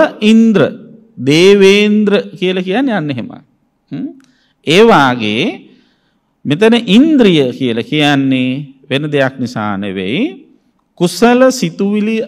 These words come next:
අතර ප්‍රමුඛව යෙදෙන සිතුවිලි පහක්.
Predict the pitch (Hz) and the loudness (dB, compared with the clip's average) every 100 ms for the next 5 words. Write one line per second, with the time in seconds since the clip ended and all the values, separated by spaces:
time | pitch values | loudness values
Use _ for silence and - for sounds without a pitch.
0 | 180 139 - 233 370 294 254 233 240 - | -4 -4 -2 -4 -4 0 2 2 -2 -10
1 | - 139 127 117 107 98 90 76 - - | -10 -8 -8 -6 -6 -6 -8 -12 -14 -12
2 | 151 160 165 220 135 - - | -8 -8 -8 -8 -12 -14 -20